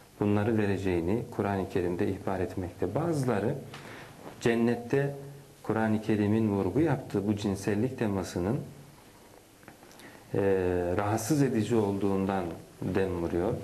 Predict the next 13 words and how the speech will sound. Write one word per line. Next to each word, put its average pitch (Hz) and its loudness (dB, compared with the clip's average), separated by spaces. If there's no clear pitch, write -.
Müminler 101 2
içerisinde 95 -2
de 87 0
bunlar 82 -2
var. 110 -2
Mümin 113 6
olmayan 120 2
cenahta 104 0
zaten 101 0
Hristiyanlarda 95 -2
bu 101 -2
konu 95 -2
özellikle 98 -2